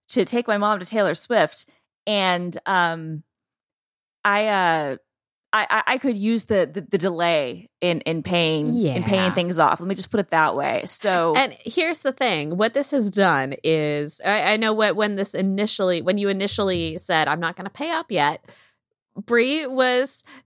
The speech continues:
Speaker 2: Brie took you to task a little bit. And
Speaker 1: She
Speaker 2: you
Speaker 1: did.
Speaker 2: said, "You know what? Anything could happen. I will
Speaker 1: I
Speaker 2: not
Speaker 1: did.
Speaker 2: believe that that woman is going to jail until she sets foot in jail."
Speaker 1: Absolutely.
Speaker 2: And I think that over and over again, you have been proven correct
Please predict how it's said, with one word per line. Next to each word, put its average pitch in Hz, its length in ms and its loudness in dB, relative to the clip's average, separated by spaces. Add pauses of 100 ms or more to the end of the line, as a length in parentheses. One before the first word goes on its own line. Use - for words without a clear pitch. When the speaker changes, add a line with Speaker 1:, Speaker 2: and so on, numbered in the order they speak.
(140)
Speaker 2:
Brie 233 380 2
took - 260 0
you 294 120 4
to 277 80 -2
task 339 420 -2
a 285 60 0
little 196 280 2
bit. 131 440 -2
And 185 140 2
Speaker 1:
She 185 100 -2
Speaker 2:
you 220 120 4
Speaker 1:
did. 240 120 4
Speaker 2:
said, 202 320 2 (200)
"You 190 140 0
know 165 160 2
what? 185 400 0 (600)
Anything 240 420 2
could 370 140 -4
happen. 208 520 0
I 180 180 4
will 190 100 0
Speaker 1:
I - 20 0
Speaker 2:
not 180 220 4
Speaker 1:
did. 285 100 4
Speaker 2:
believe 220 220 2
that 196 140 -2
that 185 180 2
woman 170 240 0
is 311 100 6
going 202 220 0
to 262 80 -2
jail 170 360 4
until 185 260 -2
she 226 140 0
sets - 360 -2
foot 143 200 0
in 220 140 2
jail." 247 420 2
Speaker 1:
Absolutely. 339 540 0
Speaker 2:
And 220 100 6
I 226 120 2
think 294 280 -4
that 294 300 2
over 262 380 2
and 294 100 -2
over 262 260 0
again, 147 480 -2
you 208 100 2
have 214 100 -2
been 226 180 -4
proven 226 500 0
correct 202 760 -2